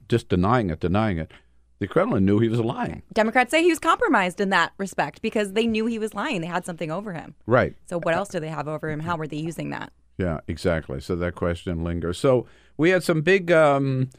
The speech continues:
Speaker 1: votes last week, uh, on leadership in the, uh, uh, in, in the House of Representatives, certainly. Uh, Nancy Pelosi, n-, not really a tough ride to the, to getting the votes in the caucus.
Speaker 2: No, for all the hoopla, we ended up seeing the same top three leaders in Democratic Party right now be elected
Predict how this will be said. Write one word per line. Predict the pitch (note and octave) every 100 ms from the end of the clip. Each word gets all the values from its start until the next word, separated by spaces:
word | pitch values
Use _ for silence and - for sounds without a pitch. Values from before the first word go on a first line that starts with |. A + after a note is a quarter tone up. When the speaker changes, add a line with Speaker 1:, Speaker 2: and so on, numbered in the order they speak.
| _ _
Speaker 1:
votes | A#2+ D#3 F#3+ -
last | C#3+ C#3 -
week, | D3 C3 -
uh, | A#2 G#2+ A2
on | A#2 A#2+ B2
leadership | F3 G#3+ C#3 - G2+ G2+ -
in | A2 G#2
the, | G#2+ G2 F#2
uh, | F2+ E2+ E2+ _ _ _ _
uh, | F#2 F2 F2 F2 D2+ -
in, | F#2+ F#2 -
in | G2 F2+
the | F#2+
House | F2+ G#2+ -
of | F#2+
Representatives, | G2 F2+ E2+ E2+ D#2 C#2 D#2 -
certainly. | E2+ F#2 C2 F2+ A#2+ - _ _ G#2+
Uh, | G#2 G#2 G#2 -
Nancy | A#2+ C3 C#3
Pelosi, | B2+ C3 C3 D3 C#3+ D3 - _ _ _ _ _ _ _ -
n-, | A2 A2+ -
not | B2 C#3 -
really | B2 A#2
a | A2
tough | - A2 -
ride | G#2 F#2+ F2+ E2
to | F2
the, | D#2+ E2+ D#2+
to | - -
getting | F2 E2 D#2
the | D2
votes | D#2 D2+
in | D2+
the | C2+
caucus. | - B1+ -
Speaker 2:
No, | C4+ E4
for | B3 A3
all | B3
the | A3+
hoopla, | G#3+ A#3 - G3+ F#3
we | F#3
ended | F#3 G3 G3
up | G3 -
seeing | - G3 F#3+ F#3 F#3
the | F#3+
same | - G#3 G3 G3
top | - G#3 G3+
three | - F#3+
leaders | F#3 F#3+ F#3+ F#3
in | F#3
Democratic | F#3 F3+ - F#3+ F3+ F3 - -
Party | G3 F#3
right | F3 D#3+
now | F#3 F3+
be | E3 F3+
elected | E3+ E3+ - F3 E3